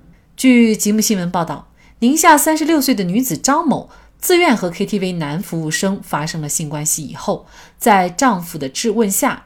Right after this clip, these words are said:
却谎称被强奸。日前，中国裁判文书网公布了这一案例。据该网公示的信息显示，女子张某系宁夏固原人。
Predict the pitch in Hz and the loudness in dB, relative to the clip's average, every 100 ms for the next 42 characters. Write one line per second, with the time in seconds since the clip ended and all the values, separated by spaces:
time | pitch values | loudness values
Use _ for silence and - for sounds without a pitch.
0 | - - 165 - 135 135 175 170 170 - | -12 -6 -6 -8 -16 -10 -6 -6 -8 -10
1 | - 143 - - 139 139 165 240 233 240 | -6 -4 -2 -4 -4 -8 -2 2 2 -2
2 | _ _ - - - 262 247 208 214 247 | _ _ -20 -18 0 2 4 2 2 0
3 | 240 196 175 180 160 160 208 156 151 185 | 2 2 2 0 -6 -4 -4 -4 -4 -4
4 | 330 302 147 - - 180 175 165 156 139 | 0 0 0 -6 -8 -8 -6 -4 -4 -6
5 | 139 123 - 160 147 151 139 147 - _ | -8 -8 -6 -4 -4 -8 -8 -12 -16 _
6 | _ _ - - - - _ _ - 262 | _ _ -20 -20 -20 -20 _ _ 4 6
7 | 240 247 240 190 170 208 214 180 170 180 | 6 6 4 4 0 -2 -2 -2 -2 -2
8 | 190 147 131 - 160 208 285 196 170 226 | -2 -4 -4 -6 -2 -2 -2 -2 -2 0
9 | 302 320 202 135 147 - 175 160 147 165 | 0 0 -2 -2 -2 0 0 -4 -4 -2
10 | 214 165 165 - 214 147 139 143 - | 0 0 -2 -2 -2 -2 -6 -8 -10